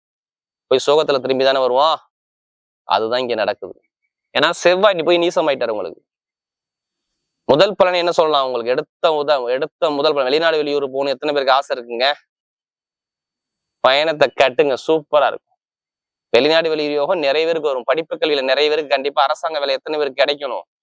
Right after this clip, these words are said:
ஏன் கிடைக்கணும்? அரசாங்க வேலைக்கு ஏன் உங்களுக்கு நான் அழுத்தி அழுத்தி சொல்றேன், அரசாங்க வேலை கிடைக்கும்? சூரியன் உட்கார்ந்திருக்காரு, நான் ஃபர்ஸ்டே சொன்னேன்ல, நீங்க தான் ராஜா, ராஜா, ராஜாதி ராஜா நீங்க ஆக போறீங்க. பதினாலாம்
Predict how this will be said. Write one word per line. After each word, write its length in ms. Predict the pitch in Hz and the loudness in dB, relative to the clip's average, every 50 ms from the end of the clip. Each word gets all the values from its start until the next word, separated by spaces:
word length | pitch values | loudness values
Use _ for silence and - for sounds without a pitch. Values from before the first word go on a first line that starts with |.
| _ - 131 | _ 0 2
ஏன் 180 | 143 151 143 131 131 | 2 2 2 2 0
கிடைக்கணும்? 340 | 127 127 127 127 120 104 101 | 0 0 0 -2 -2 -2 -2
அரசாங்க 280 | 123 131 156 156 147 143 | -2 0 -2 0 0 0
வேலைக்கு 200 | 135 123 123 127 139 | 0 0 0 0 0
ஏன் 80 | 156 156 | 0 0
உங்களுக்கு 240 | 151 143 135 127 127 | 0 -2 -4 -4 -6
நான் 120 | 117 - _ _ _ _ _ - 123 | -8 -8 _ _ _ _ _ 0 2
அழுத்தி 320 | 147 170 175 - _ 180 165 147 | 2 2 0 -2 _ 2 2 2
அழுத்தி 180 | 143 147 147 147 - | 2 0 -2 -4 -4
சொல்றேன், 220 | 143 123 131 120 123 | -2 0 2 2 2
அரசாங்க 240 | 131 127 135 127 120 | 0 0 -2 -2 0
வேலை 80 | 117 117 | 0 0
கிடைக்கும்? 240 | 110 113 110 - - | 0 -2 -4 -8 -6
சூரியன் 300 | - 180 190 185 185 175 143 | -2 0 2 4 2 2 2
உட்கார்ந்திருக்காரு, 360 | 143 143 139 123 120 110 110 | 0 0 0 0 0 -2 -2
நான் 100 | 104 117 | -4 -4
ஃபர்ஸ்டே 200 | 120 - 151 143 139 | -4 -2 -2 -2 -2
சொன்னேன்ல, 240 | 127 117 117 110 104 107 113 | -2 -2 -2 -2 -2 -2 -2
நீங்க 220 | 117 117 117 120 117 113 | -2 -2 0 2 2 2
தான் 140 | 120 139 135 127 117 107 | 2 2 0 0 0 0
ராஜா, 360 | 104 110 107 101 - 95 65 - - _ _ _ _ _ _ _ _ _ _ _ _ _ - 113 113 117 | 0 0 -2 -6 -8 -8 -8 -8 -10 _ _ _ _ _ _ _ _ _ _ _ _ _ -2 2 4 4
ராஜா, 420 | 123 127 131 127 120 135 135 123 - - _ _ _ _ 95 95 104 110 | 4 4 2 0 0 2 2 2 0 -4 _ _ _ _ -8 -2 0 2
ராஜாதி 680 | 113 120 123 127 131 135 131 135 135 139 139 139 135 123 127 120 | 4 4 2 2 0 0 2 2 2 2 0 -2 -4 -2 -2 -2
ராஜா 260 | 120 120 123 147 147 127 123 | -2 -2 -2 -4 -4 -4 -4
நீங்க 160 | 117 113 113 107 | -4 -4 -4 -4
ஆக 100 | 110 107 104 - - | -4 -4 -6 -8 -14
போறீங்க. 240 | - 95 95 - _ _ _ _ _ _ _ _ _ _ _ _ _ _ _ 123 | -18 -20 -20 -20 _ _ _ _ _ _ _ _ _ _ _ _ _ _ _ 2
பதினாலாம் 460 | 127 143 160 170 175 175 170 165 165 | 4 4 4 2 2 2 2 0 0